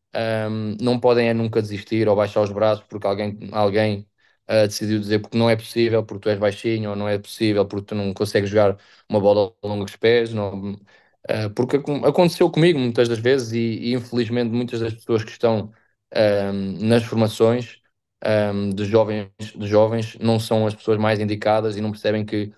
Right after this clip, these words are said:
estão a lidar com jovens e não com adultos. Ahm, obviamente, num contexto de Benfica, Sporting, Porto,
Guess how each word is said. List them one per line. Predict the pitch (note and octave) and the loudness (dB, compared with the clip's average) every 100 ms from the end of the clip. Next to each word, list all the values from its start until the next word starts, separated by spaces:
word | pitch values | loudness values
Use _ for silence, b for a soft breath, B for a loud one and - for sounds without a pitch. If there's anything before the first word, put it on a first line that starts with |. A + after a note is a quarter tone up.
| B | B
estão | - G#2+ | 0 4
a | |
lidar | G#2+ A2 G#2 | 6 4 4
com | A2 | 2
jovens | G2+ A2 G#2+ A2 | 4 4 4 0
e | G#2 | 0
não | A2 G#2+ | 0 0
com | G#2 | 0
adultos. | G#2 A#2+ G#2+ - _ - - b b b _ _ | 2 2 0 -10 _ -20 -20 b b b _ _
Ahm, | - G2 G2 G2 F#2+ F#2 - | -6 -2 -2 0 0 -2 0
obviamente, | A2 G#2+ A2 A2 G2+ - _ _ _ _ _ _ _ | 2 2 2 0 -2 -12 _ _ _ _ _ _ _
num | A2 G#2+ | 2 4
contexto | A2 G#2 G#2+ - | 6 4 4 4
de | |
Benfica, | G#2+ G2+ A2 G#2 | 0 2 2 2
Sporting, | G2+ - G#2 G2+ F#2+ F2+ | -2 0 0 0 -8 -6
Porto, | - G#2 G2+ - | 0 0 -2 -12